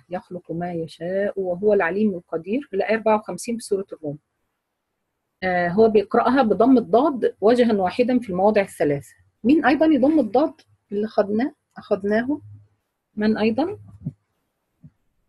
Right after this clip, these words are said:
هم. من أيضا يضم الضاد؟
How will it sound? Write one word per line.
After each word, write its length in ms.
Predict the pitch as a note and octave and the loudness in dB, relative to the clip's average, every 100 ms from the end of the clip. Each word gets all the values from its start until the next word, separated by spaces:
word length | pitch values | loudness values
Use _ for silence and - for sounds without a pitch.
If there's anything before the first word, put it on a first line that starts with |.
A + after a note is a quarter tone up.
| _ _ _ _ _ _ _ _ _ _ _ _ _ _ _ _ _ _ _ _ _ _ _ _ _ _ - | _ _ _ _ _ _ _ _ _ _ _ _ _ _ _ _ _ _ _ _ _ _ _ _ _ _ -8
هم. 180 | G#3 G3 _ _ _ _ _ _ _ - - _ _ _ _ _ _ _ _ _ A2+ _ _ _ _ _ _ _ _ _ _ _ _ _ _ _ _ _ _ _ - | -6 -6 _ _ _ _ _ _ _ -20 -20 _ _ _ _ _ _ _ _ _ _ _ _ _ _ _ _ _ _ _ _ _ _ _ _ _ _ _ _ _ -6
من 220 | G#3 A3 | -2 0
أيضا 240 | G#3+ A3 | 0 -2
يضم 360 | A#3+ A#3 G3+ A3+ | -2 -2 0 -2
الضاد؟ 420 | G#3 G#3+ C4 A#3 | -2 -4 -6 -8